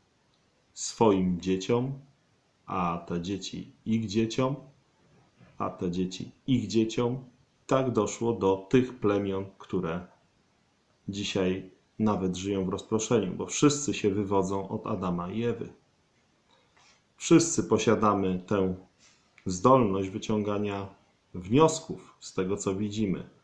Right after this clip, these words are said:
I te wnioski prowadzą nas do tego, że wiemy o istnieniu niewidzialnego Stworzyciela, niewidzialnego Stwórcy,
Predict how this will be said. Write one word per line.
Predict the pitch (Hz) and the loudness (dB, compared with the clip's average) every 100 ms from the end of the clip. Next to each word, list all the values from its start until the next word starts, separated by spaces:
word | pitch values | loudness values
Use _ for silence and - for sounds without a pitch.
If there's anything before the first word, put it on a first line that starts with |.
| _ _ _ _ _ - | _ _ _ _ _ -2
I | 113 107 107 110 - - | 2 4 4 0 -4 -4
te | 98 95 95 95 | 0 2 2 0
wnioski | 98 104 101 - 92 | 0 0 0 -6 -4
prowadzą | 101 95 120 107 95 90 | 0 4 4 4 2 0
nas | 87 92 - 110 | -2 -4 -8 -8
do | 92 98 95 | -2 0 0
tego, | 117 104 104 104 104 - | 0 -2 0 -2 -4 -8
że | 104 95 98 98 95 - _ _ _ _ _ | -8 -6 -4 -4 -6 -12 _ _ _ _ _
wiemy | 92 110 123 110 113 131 131 | -4 4 6 8 4 2 -2
o | 113 104 | -4 -4
istnieniu | 107 - - 110 107 104 101 101 - | -6 -8 2 4 6 4 0 -2 -4
niewidzialnego | 107 120 110 98 104 95 95 95 90 92 95 | 2 4 4 2 0 2 2 0 -2 -4 -6
Stworzyciela, | - - 92 92 92 120 101 76 - - | -10 -6 -4 -4 -4 0 0 -2 -6 -4
niewidzialnego | 104 95 95 95 98 113 120 | -2 -2 -2 -2 -2 -2 0
Stwórcy, | 123 - 151 143 - - | -2 2 6 6 4 -6